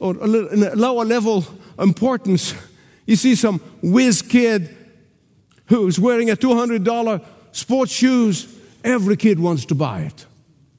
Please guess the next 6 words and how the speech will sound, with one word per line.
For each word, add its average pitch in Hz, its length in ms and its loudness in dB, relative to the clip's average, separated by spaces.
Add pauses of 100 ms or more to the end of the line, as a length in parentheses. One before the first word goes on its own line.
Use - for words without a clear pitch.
(760)
Conformity. 240 800 -6 (1400)
Some 247 420 -2
celebrity, 208 960 -2
youthless 214 800 0 (960)
celebrity, 170 640 0
wears 208 460 0